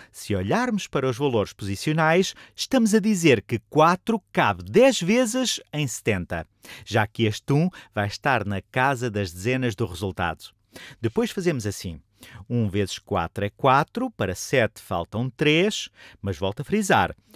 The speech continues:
o um vai estar na casa das dezenas. O que estamos a fazer é dez vezes quatro, que é quarenta. Para setenta faltam trinta,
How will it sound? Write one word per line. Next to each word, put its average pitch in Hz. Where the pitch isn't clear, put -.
o 101
um 175
vai 101
estar 98
na 98
casa 170
das 120
dezenas. 85
O 101
que -
estamos 160
a 190
fazer 196
é 101
dez 151
vezes 175
quatro, -
que 107
é 101
quarenta. 120
Para 92
setenta 180
faltam 160
trinta, 107